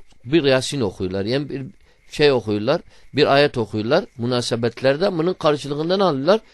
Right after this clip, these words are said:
Para alıyorlar. Bu caiz değil. Allahu Teala'nın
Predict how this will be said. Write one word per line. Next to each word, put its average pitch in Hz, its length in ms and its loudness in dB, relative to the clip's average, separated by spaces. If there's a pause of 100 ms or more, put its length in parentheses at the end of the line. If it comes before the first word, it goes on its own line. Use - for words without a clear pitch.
(160)
Para 127 180 2
alıyorlar. 85 440 -2 (320)
Bu 113 120 -4
caiz 98 380 -2
değil. 85 200 -10 (2250)
Allahu 139 500 2
Teala'nın 110 680 0